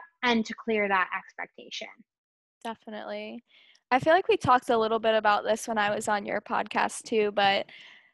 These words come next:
Speaker 2: and I don't know if the word, the right word is selfish, but just, like, sometimes I feel like type twos, in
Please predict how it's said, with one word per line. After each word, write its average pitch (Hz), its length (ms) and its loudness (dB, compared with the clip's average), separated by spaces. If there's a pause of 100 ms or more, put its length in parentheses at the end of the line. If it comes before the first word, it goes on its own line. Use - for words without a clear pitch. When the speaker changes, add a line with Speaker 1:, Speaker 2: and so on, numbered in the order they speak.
(140)
Speaker 2:
and 262 120 6
I 269 100 6
don't 349 160 4
know 277 160 6
if - 140 -2
the 247 140 4
word, 220 420 4
the 220 180 0
right 208 280 0
word 202 320 -2
is 208 220 -4
selfish, 214 800 2
but 214 180 4
just, 240 280 0
like, 214 320 2 (120)
sometimes 285 580 2
I 247 100 4
feel 240 160 0
like 214 180 4
type 226 320 0
twos, 226 560 -4 (960)
in 262 240 4